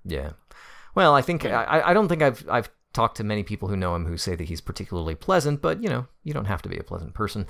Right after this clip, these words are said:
Speaker 1: Uh, but in order to hold the high score for Donkey Kong, you actually have to play on native hardware. And apparently, the allegations now from Twin Galaxies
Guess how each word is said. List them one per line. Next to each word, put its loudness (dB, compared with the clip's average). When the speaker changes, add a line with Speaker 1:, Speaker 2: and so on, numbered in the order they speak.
Speaker 1:
Uh, 4
but 6
in -2
order 4
to -2
hold 0
the -2
high 2
score 2
for 2
Donkey 0
Kong, 0
you 0
actually -2
have -2
to -12
play 0
on -2
native 0
hardware. 0
And -4
apparently, 0
the -2
allegations 0
now 2
from -2
Twin -4
Galaxies -2